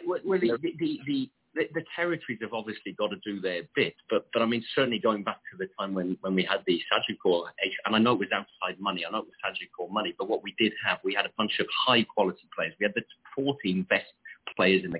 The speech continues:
Caribbean at that time. It was, it was Shannon Gabriel, it was Jason Holder, it was Dowrich. These were, these were the best players on offer, and we had them for three months.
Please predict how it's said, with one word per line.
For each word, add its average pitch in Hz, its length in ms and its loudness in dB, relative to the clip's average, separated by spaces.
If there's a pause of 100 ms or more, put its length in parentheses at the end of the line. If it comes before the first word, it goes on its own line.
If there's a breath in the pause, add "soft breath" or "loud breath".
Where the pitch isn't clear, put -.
(120)
Caribbean 90 440 0
at 82 80 -4
that 71 240 -4
time. 80 160 0
It - 100 -6
was, 107 160 4 (400 loud breath)
it 101 160 2
was 113 160 4 (100)
Shannon 82 240 -2
Gabriel, 80 360 -4
it - 100 -6
was 95 160 0 (100)
Jason 90 280 0
Holder, 82 340 0 (260 loud breath)
it 95 140 2
was 101 300 4
Dowrich. 80 320 0 (120)
These 113 140 -2
were, 120 160 2
these 123 180 -2
were 117 120 -4 (160)
the 120 80 -2
best 131 240 -2 (120)
players 101 300 4
on 95 140 2
offer, - 260 0 (260 loud breath)
and 101 120 2
we 101 80 2
had 98 160 -6
them 98 100 0
for 101 100 0 (140)
three 143 180 4
months. 113 320 2